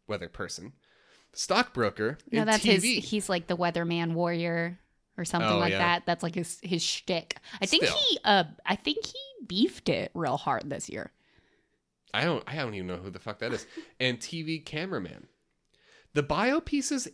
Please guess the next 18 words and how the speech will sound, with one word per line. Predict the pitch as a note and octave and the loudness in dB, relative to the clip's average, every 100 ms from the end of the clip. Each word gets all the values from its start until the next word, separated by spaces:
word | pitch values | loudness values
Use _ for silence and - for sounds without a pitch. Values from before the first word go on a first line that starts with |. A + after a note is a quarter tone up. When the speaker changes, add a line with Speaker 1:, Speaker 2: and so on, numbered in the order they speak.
| - | -2
Speaker 1:
il-, | E3+ - | -2 -2
illuminate | F3 F#3+ A#3+ E3 A2+ G2+ | -2 0 2 2 0 -2
the | G#2+ | -4
life | G#2+ D3 G3 - | -2 -2 -2 -2
Morris | D3 C#3 G2+ - - | 0 2 2 -2 -8
each | F#3 - | -8 -6
competitor | F3 E3+ D3 C3+ A#2 | -6 -4 -2 0 2
arose | B2+ C#3 C3+ - | 2 2 0 -2
out | B2+ B2+ | -2 -2
of | G2+ F#2 - | -4 -6 -8
to | G#2+ | -10
stand | - C#3 F3+ F3 | -6 -4 -4 -2
up | G2+ F#2+ | -4 -4
and | G2 | -6
become | G2+ - C3 | -6 -2 0
their | A#2+ F2+ | 2 0
best | - G2+ - - | 0 -2 -2 -6
self. | - A2+ - - | -2 -2 -2 -14